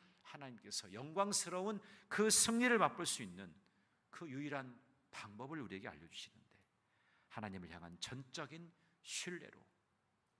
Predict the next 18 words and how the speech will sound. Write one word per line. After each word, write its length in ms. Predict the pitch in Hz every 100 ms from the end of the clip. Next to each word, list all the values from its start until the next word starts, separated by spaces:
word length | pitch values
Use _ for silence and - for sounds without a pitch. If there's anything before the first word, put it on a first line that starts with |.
| _ _ _
그 240 | - 110 98
말씀과 500 | 95 92 - 98 85
부르심에 640 | - 127 131 117 131 165 - _ _ _ -
순종하는 680 | - 190 170 165 131 127 107
데 100 | 95
있다는 360 | 92 90 80
것입니다. 400 | 95 - - _ _ _ _ _ _ _ _ _ _ _ -
부르심에 500 | 127 143 - 139 139
순종하는 600 | - 147 151 131 131 131
것, 220 | 165 - _ _ _ _ _
거기에 400 | - 87 82 87
결국에 640 | 82 92 87 82 98 151 185 _ _ _ _
진정한 400 | - 92 87 85
승리를 600 | 82 156 135 110 139 143 _ _ _ _
맛보게 480 | - - - 85 104
되는 260 | 98 95
줄로 240 | 90 80 101
믿습니다. 640 | 104 - - - _ -